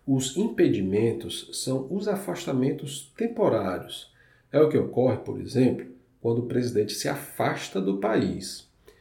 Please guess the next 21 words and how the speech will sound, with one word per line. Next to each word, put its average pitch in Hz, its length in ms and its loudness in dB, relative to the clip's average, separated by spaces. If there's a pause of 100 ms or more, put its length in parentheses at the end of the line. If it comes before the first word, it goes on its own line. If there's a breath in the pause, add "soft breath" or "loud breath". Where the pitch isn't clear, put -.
(200 soft breath)
Quando 127 240 2
há 175 40 6
um 202 40 6
impedimento 120 640 2
do 107 80 -4
presidente, 104 840 0 (260 soft breath)
diz-se 117 500 -2
que - 80 0
haverá 120 400 2
sua 117 240 -2
substituição 131 1120 -2 (260)
pelo 127 280 4
vice-presidente. 117 1300 -2 (1300 loud breath)
A 143 100 0
vacância 151 520 0
do 117 200 2
cargo 120 420 -2
de 98 100 -2
presidente 101 640 -2
da 92 120 -6
República - 720 0